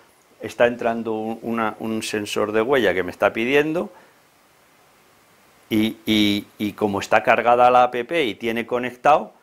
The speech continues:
me ha dejado entrar al, al Dropbox y ahí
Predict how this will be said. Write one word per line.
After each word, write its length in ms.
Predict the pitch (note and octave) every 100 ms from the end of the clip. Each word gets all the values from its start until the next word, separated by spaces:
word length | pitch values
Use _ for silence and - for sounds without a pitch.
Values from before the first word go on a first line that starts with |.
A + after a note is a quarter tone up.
| _ _ _ _
me 160 | G#2
ha 80 | A2
dejado 340 | A#2 - B2+ C3
entrar 480 | B2 C3+ D#3 - _ _
al, 300 | G#2+ F#2+ F#2 -
al 160 | F2+
Dropbox 600 | F2 A2 F2+ C3+ F3 - -
y 60 | G2
ahí 300 | G2 B2+